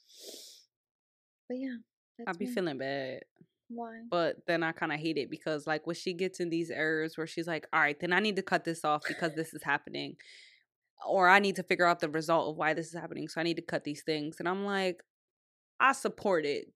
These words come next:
Speaker 2: Do what you gotta do, babe. If that's what you think is gonna help, do it." But then in the same breath, I'm like, "What the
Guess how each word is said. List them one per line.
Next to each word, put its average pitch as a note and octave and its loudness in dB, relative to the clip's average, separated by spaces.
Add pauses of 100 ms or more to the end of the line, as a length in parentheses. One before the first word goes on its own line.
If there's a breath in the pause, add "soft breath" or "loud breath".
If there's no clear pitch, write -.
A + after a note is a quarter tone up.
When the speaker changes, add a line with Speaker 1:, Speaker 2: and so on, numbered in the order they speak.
Speaker 2:
Do C4+ 2
what B3+ -2
you A3+ 2
gotta F3+ 6
do, E3 2
babe. D3 0
If - -10
that's A#3 6
what B3 -4
you A#3+ 0
think A3 0
is G3+ 0
gonna F#3+ -2
help, F3 0 (100)
do C#3 2
it." - -8 (320 loud breath)
But F3+ 0
then G3 2
in F#3+ 0
the F#3+ 2
same F#3 0
breath, F#3+ 4
I'm F#3+ 0
like, F#3+ 0
"What A#3+ -8 (100)
the C4+ -16